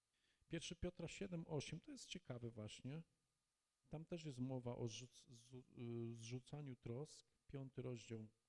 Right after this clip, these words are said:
od siódmego do ósmego wersetu. „Wszelką troskę swoją złóżcie na Niego, gdyż On ma o was staranie”. „Bądźcie trzeźwi, czuwajcie.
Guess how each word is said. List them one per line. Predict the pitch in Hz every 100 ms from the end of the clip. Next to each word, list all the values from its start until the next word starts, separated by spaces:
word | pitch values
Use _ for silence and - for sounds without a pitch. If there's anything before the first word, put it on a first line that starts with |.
| _
od | -
siódmego | 120 117 117
do | 117 113 -
ósmego | - - 123 120
wersetu. | 113 - - 104 - 170 - _ _ _ _ _ _ _ _ _ -
„Wszelką | - 190 190 185
troskę | - 180 - 165
swoją | 156 147
złóżcie | 123 160 196 - 143
na | 131
Niego, | 143 165 143
gdyż | - 131 -
On | 131
ma | 120
o | 113
was | 113 117
staranie”. | - - 160 156 139 143 147 _ _ _ _ _ _ -
„Bądźcie | 214 233 - - 143
trzeźwi, | - - 226 196 170 156 156 160
czuwajcie. | - - 123 98 101 101 - 95 95